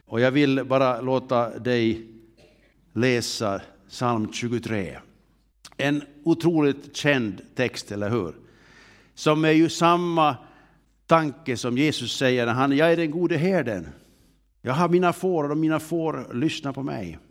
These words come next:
David, kung David som skrev den här psalmen, han var ju också en herde. Så i den här, den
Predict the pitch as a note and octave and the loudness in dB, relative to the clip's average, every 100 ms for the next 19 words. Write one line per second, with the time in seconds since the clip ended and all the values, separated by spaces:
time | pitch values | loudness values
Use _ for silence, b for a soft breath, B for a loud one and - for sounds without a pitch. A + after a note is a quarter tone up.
0 | _ _ b b b b A#2 D#3 F#3 F3 | _ _ b b b b 2 4 6 2
1 | D#3+ E3 D3+ C3+ - D#3+ D#3+ D3+ E3 E3 | 0 -4 -6 -10 0 2 4 4 4 0
2 | - C#3+ - E3 E3+ D3 C3+ C3 D3+ D3 | -2 -6 -2 2 2 2 -2 0 2 2
3 | C3+ C#3 D#3+ E3 F3+ G#3+ - G#3+ F#3+ D#3+ | 0 0 2 4 4 0 -2 0 0 0
4 | C#3+ C#3 A#2 F#2+ G2 - B B B - | 2 4 2 0 -6 -8 B B B 0
5 | C#3+ C#3+ F3+ F3 | 2 4 4 2